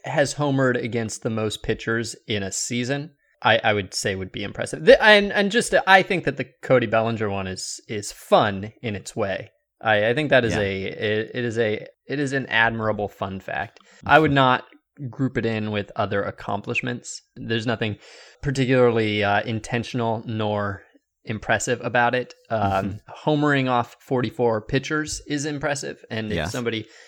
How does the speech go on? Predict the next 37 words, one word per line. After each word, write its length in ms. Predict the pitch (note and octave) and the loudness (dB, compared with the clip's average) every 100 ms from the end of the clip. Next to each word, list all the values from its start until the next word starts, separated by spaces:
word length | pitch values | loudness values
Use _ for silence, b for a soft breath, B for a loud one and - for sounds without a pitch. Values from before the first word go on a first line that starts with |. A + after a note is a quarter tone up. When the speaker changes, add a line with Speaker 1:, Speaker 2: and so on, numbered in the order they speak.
| B | B
Speaker 1:
if 80 | - | -6
somebody 400 | - B2+ A#2 A2 | -2 0 0 -2
had 400 | G#2 - A2 G2+ G2+ | -4 -2 -2 -2 -2
homered 280 | A#2+ A#2 | 0 0
off 320 | G#2+ G#2+ - - | 2 0 -2 -6
more 340 | B2 C3+ D#3 | 2 4 4
than 160 | D3 D3 | 2 0
that, 180 | D3+ B2+ | 0 2
that 160 | A#2 | 0
would 100 | A2+ | -2
be 220 | - C3 B2+ | -8 -6 -4
even 200 | A2 G#2+ | -4 -4
more 220 | G#2+ A2+ | -2 0
impressive, 520 | A#2+ A#2 A#2+ - B2 | 0 0 -2 -2 -6
regardless 540 | A#2+ A2+ G#2 G#2 A2+ G#2+ | -6 -2 0 0 -2 -6
of 100 | G#2+ | -4
how 140 | G#2+ | -4
many 200 | G#2 G#2 | -2 -6
times 320 | G#2 A2 G#2 | -6 -8 -8
he 80 | - | -8
had 120 | G#2+ | -8
hit 220 | A#2 - - | -8 -10 -6
two, 200 | B2+ A2+ | -4 -4
three, 380 | - A2+ G#2+ G2+ B B B | -4 -4 -4 -8 B B B
or 120 | - G2+ | -6 -6
four 340 | - C3 C#3+ | -2 2 4
home 180 | D3 D3 | 2 2
runs 260 | D3+ D3 C#3+ | 0 2 2
off 200 | C#3 C#3 | 2 0
of 60 | |
some 140 | - C#3 | -6 -4
of 60 | |
those 160 | C#3 C3+ | -2 -2
pitchers. 440 | C#3 C3+ C#3 C3 - b - | -4 -6 -6 -8 -12 b -6
Mark 260 | C#3 D#3+ D3+ | 2 4 4
McGwire 720 | B2 A#2+ A2+ A#2+ B2 A#2+ A#2 _ _ | 4 6 8 8 6 4 -2 _ _
hit 320 | - A#2+ A2 | 0 0 0